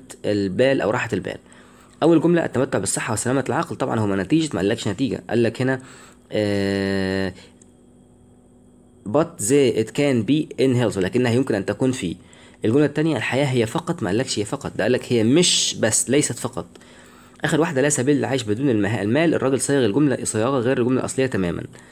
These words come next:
الجملة الأخيرة: "Education was one of the most important forms of investment. This enables the government to create creative citizens."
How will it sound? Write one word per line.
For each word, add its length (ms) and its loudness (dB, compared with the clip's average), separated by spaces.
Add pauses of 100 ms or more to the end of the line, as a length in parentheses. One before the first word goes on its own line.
(460)
الجملة 280 2
الأخيرة: 360 0
"Education 340 -2
was 180 0
one 200 0
of 40 -10
the 80 0
most 300 0
important 460 0
forms 420 -2
of 80 -2
investment. 460 -4 (600)
This 180 0
enables 560 2
the 40 0
government 540 0 (120)
to 40 0 (120)
create 320 2 (160)
creative 560 0
citizens." 360 -6